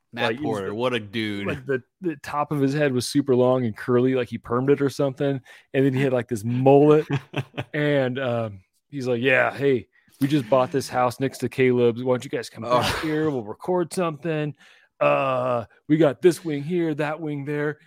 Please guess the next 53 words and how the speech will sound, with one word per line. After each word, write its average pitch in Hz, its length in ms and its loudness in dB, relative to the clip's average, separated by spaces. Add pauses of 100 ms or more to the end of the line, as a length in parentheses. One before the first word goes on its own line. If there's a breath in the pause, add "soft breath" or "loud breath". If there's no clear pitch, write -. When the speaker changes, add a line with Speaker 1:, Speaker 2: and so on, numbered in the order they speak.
(160 soft breath)
Speaker 2:
And 147 100 -6
it 160 60 -6
was, 160 180 -4
like, 131 260 -4
a 120 40 -14
Speaker 1:
Matt - 80 -18
Speaker 2:
huge 220 380 0
house, 120 200 2 (140)
Speaker 1:
Porter. 92 60 -16
Speaker 2:
but 147 120 6
it, 160 60 -4
Speaker 1:
What 156 140 0
a 120 60 -2
nice 107 300 -2
Speaker 2:
but 156 140 4
it - 60 4
Speaker 1:
house. - 80 0
Speaker 2:
was, 160 140 0
like, 131 260 0 (100)
not, 151 420 -4 (540)
it 160 60 -4
was, 139 200 -2
like, 120 180 0
run 135 180 -4
down. 143 120 -4
It's 151 80 -4
like, 190 140 -8
"Oh, 262 120 4
don't 233 180 -2
worry 233 160 2
about 214 240 -4
it. 208 40 -6
We're 214 180 -2
gonna 196 140 -6
fix 214 320 -4
it 202 60 -4
all 190 180 -4
up." 185 240 -2
And 127 120 -6
Caleb's 160 360 -6
coming 160 260 -6
in 151 200 -6
and 120 180 -10
he's 151 240 -18
measuring 147 460 -10
stuff. 147 260 -10 (340 soft breath)
I 214 120 6
don't, 214 200 6
it 156 40 2
was 180 100 4
a 214 60 4
weird 254 240 6
dream. 202 340 6